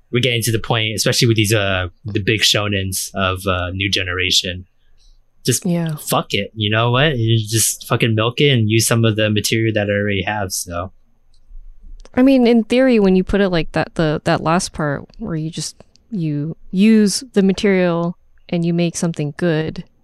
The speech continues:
Speaker 2: but then being told that it's canon just puts that cherry on top. Like,
Speaker 1: Oh, yeah.
Speaker 2: it's got that approval of, like, the creator and, like, this is
Speaker 1: Mm-hmm.
Speaker 2: real, this is happening. You can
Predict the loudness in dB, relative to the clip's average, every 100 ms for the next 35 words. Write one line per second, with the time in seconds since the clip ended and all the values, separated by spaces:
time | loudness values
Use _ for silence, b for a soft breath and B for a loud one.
0 | _ -20 _ _ -4 0 0 0 -2 -2
1 | 0 2 2 2 2 2 0 0 0 -4
2 | -2 0 0 0 0 0 -4 -4 -4 -2
3 | -2 -2 -4 -2 -2 -4 -8 -8 -10 -10
4 | -14 -8 -8 -8 -14 _ -2 2 2 2
5 | 2 0 0 0 0 -4 -4 -2 0 2
6 | 4 4 4 0 -2 -4 -4 -8 -2 2
7 | 2 2 0 -2 -4 -6 -4 -2 -4 -6
8 | b b b 0 2 4 0 -2 -4 2
9 | 4 4 4 4 4 2 0 -4 -6 -6
10 | -2 -2 0 2 2 2 2 2